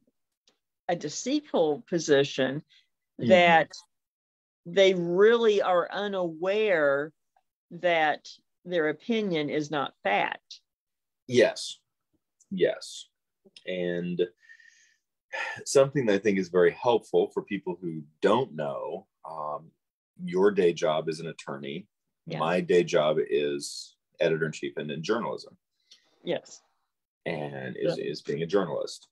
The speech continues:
Speaker 2: And I, I do think that both of those, um,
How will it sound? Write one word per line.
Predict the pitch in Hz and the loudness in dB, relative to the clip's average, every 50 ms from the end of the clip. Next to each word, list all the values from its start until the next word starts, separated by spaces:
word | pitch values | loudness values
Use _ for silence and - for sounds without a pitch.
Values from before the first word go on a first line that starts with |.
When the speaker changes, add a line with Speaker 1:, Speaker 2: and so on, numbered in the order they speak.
| - - | -18 -16
Speaker 2:
And | - - - 151 73 71 73 76 73 - - - - | -14 -14 -14 -14 -16 -16 -16 -16 -14 -16 -14 -10 -6
I, | 76 73 - | -6 -4 -4
I | 82 | -4
do | 90 90 80 92 101 107 107 | -6 -6 -2 0 0 0 0
think | 104 - 98 87 85 - - | 0 0 -2 -2 -2 -4 0
that | - 82 78 - 80 78 | 0 0 0 0 -4 0
both | - 82 85 92 - - | 4 4 4 4 4 2
of | 101 87 80 | 0 0 2
those, | - 85 82 80 82 80 80 78 78 78 76 76 - - - - - _ _ _ _ _ _ _ _ _ _ _ - | 2 2 2 4 2 0 0 -2 -4 -6 -10 -10 -10 -10 -10 -10 -12 _ _ _ _ _ _ _ _ _ _ _ -8
um, | 87 82 78 76 73 73 73 71 69 69 | -4 -2 -2 -2 0 -2 -4 -6 -8 -10